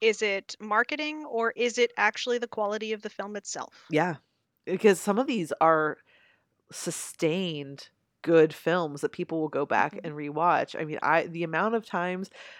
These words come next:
Speaker 2: my f-, my friends would be like, "It's a fourth of July thing, we have to watch Independence Day."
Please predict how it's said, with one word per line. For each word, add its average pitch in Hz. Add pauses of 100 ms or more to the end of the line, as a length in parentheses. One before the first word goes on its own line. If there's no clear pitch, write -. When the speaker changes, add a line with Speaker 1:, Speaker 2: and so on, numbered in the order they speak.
(140)
Speaker 2:
my 165
f-, -
my 208
friends 170
would 165
be 160
like, 156
"It's -
a -
fourth 160
of -
July 190
thing, 160
we 151
have 147
to 160
watch 147
Independence -
Day." -